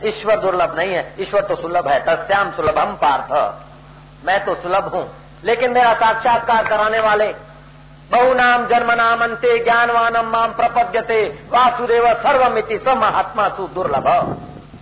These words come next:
ऐसा महात्मा दुर्लभ, जो दुर्लभ महात्मा है, ऐसे महात्माओं के देश में तुम्हारा जन्म हुआ है, ऐसे भारत देश में तुम्हारा जन्म हुआ है,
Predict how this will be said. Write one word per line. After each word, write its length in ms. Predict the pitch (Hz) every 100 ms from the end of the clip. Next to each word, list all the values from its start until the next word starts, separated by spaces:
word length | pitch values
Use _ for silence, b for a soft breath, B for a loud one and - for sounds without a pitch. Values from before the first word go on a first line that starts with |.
| - -
ऐसा 300 | 180 185 202
महात्मा 420 | 165 151 156 147 139
दुर्लभ, 440 | 139 139 147 - - - - - - - - - - - - - - - -
जो 120 | 160
दुर्लभ 440 | 170 - 196 202 -
महात्मा 440 | 156 156 156 175
है, 100 | 165
ऐसे 280 | 165 175 185
महात्माओं 460 | 160 151 160 165 160
के 160 | 160
देश 280 | - 156 156
में 160 | 165 151
तुम्हारा 320 | 143 139 131
जन्म 340 | - 131 135
हुआ 300 | 135 120 123
है, 140 | 107 - - - - - - - - 190
ऐसे 280 | 220 220 208
भारत 360 | - 170 196
देश 280 | 165 185 -
में 160 | 185 -
तुम्हारा 320 | 165 151 143
जन्म 280 | - 156 160
हुआ 300 | 135 107
है, 100 | 107